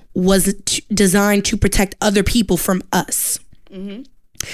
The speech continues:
Speaker 1: So even now knowing there's an agenda of killing off Black and brown people, right?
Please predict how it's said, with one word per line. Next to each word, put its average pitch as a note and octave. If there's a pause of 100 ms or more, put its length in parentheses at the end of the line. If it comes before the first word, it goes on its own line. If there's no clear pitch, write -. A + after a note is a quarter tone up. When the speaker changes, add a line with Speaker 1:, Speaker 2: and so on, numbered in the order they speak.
(220)
Speaker 1:
So A3
even C#4
now A3
knowing G3
there's G3+
an F#3+
agenda G3 (1000)
of F#3
killing A3
off F#3 (460)
Black G3+
and F#3
brown F3
people, A3 (320)
right? E3+